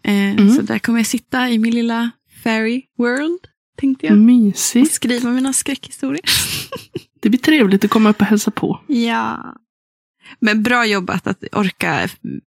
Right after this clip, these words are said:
Speaker 1: pyssla på idag, trots att det var mycket som hände igår också.
Speaker 2: Ja, nej, jag tog, eh, jag var tvungen att gå och lägga mig mitt på dagen.
Speaker 1: Mm.
Speaker 2: Ehm, för jag kände så här, jag måste bara sova en halvtimme.
Speaker 1: Mm.
Speaker 2: Och den där halvtimmen,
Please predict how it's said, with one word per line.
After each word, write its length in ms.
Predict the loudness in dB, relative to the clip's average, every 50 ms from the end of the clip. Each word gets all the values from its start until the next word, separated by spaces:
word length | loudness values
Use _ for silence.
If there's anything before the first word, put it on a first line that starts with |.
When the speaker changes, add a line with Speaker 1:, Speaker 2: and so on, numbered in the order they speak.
| _ -6
Speaker 1:
pyssla 300 | -4 -2 -2 -2 -4 -6
på 260 | -6 -6 -6 -4 -4
idag, 240 | -4 -4 -6 -8 -10 -10 _ -8
trots 240 | -6 -6 -6 -4 -6
att 140 | -8 -4 -4
det 100 | -2 -2
var 120 | -2 -2
mycket 280 | -2 -4 -4 -4 -4 -4
som 100 | -2 0
hände 240 | 0 0 0 0 -2
igår 280 | -4 -4 -4 -4 -4
också. 240 | -6 -8 -8 -10 -10 -10 _ _ _ _ _ _ _ _ -12 -8 -8 -6 -6 -8 -10 -6 0
Speaker 2:
Ja, 260 | 2 4 4 4 2 0 0
nej, 420 | 2 2 4 4 2 2 2 2
jag 220 | 4 4 2 0 0
tog, 460 | 0 0 2 4 4 2 0 0 0
eh, 320 | 0 0 0 0 -2 -2 -2 -4 -2 0
jag 80 | 2 2
var 80 | 2 4
tvungen 280 | 4 4 4 4 2
att 60 | 2
gå 80 | 0 -2
och 60 | -2
lägga 340 | -2 -2 -2 -2 -4 -4 -2
mig 140 | 0 0 0
mitt 220 | 0 -2 -4 -4
på 100 | -6 -4
dagen. 440 | -2 0 0 0 0 2 2 2 2 0 -2 -14 -14 -6 -2
Speaker 1:
Mm. 140 | 0 0
Speaker 2:
Ehm, 480 | 0 0 0 -2 -4 -4 -2 -2 -4 -4 -6 _ _ _ _ _ -6
för 120 | -2 -2
jag 60 | -2
kände 260 | -2 -2 -4 -4 -4 -4
så 100 | -4 -4
här, 60 | -4
jag 80 | -2
måste 240 | -4 -4 -4 -4 -6
bara 100 | -6 -4
sova 360 | -4 -2 -2 0 0 0 0
en 80 | -2 -2
halvtimme. 580 | -2 -2 -2 -2 -2 -2 0 0 0 0 -2 -4 -6 -12 -20 -20 -16 -8 -4
Speaker 1:
Mm. 180 | -2 -2 0 0
Speaker 2:
Och 60 | 2
den 40 | 2
där 80 | 4
halvtimmen, 760 | 4 4 4 2 0 0 2 4 4 6 4 4 2 2 -2